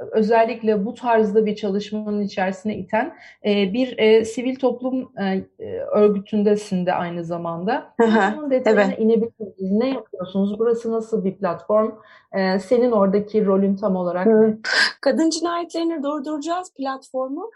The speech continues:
Speaker 2: e, Münevver Karabulut'un, e, e, öldürülmesinden, e, hatırlarsınız, Münevver çok genç bir
Speaker 1: Evet,
Speaker 2: kadın.
Speaker 1: evet.
Speaker 2: O zamanki,
Speaker 1: Evet.
Speaker 2: e, partneri, erkek arkadaşı tarafından çok hunharca bir şekilde öldürülüyor. Vücudu çeşitli parçalara ayrılıyor, e, ve, e, katilin de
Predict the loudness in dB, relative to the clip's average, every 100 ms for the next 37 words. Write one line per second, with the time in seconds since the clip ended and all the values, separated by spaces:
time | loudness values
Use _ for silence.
0 | _ -10 -8 -6 -6 -6 -4 -2 -4 -4
1 | -8 -8 -10 -14 -10 -10 -10 -8 -6 -4
2 | -4 -4 -4 -2 -2 -2 -4 -4 -6 -8
3 | -8 -6 -6 -8 _ _ -8 -6 -6 -2
4 | 0 0 -2 -6 -4 -2 -2 0 -2 -2
5 | -6 -4 -4 -6 -8 -6 -6 -4 -2 0
6 | 0 2 0 0 -4 -4 -4 -6 -6 -6
7 | -4 -6 -4 -4 -6 -8 -8 -8 -14 -14
8 | -14 -10 -10 -10 -12 -16 -12 0 2 4
9 | 2 2 0 -2 -6 -6 -4 -2 0 0
10 | 0 -2 0 0 -2 -8 -10 -4 -2 -2
11 | -4 -8 -8 -8 -6 -6 -6 -6 -2 -2
12 | -4 -6 -6 -8 -10 _ -12 -10 -10 -4
13 | -4 -4 -8 _ -6 -6 -2 -2 -2 -4
14 | -6 -6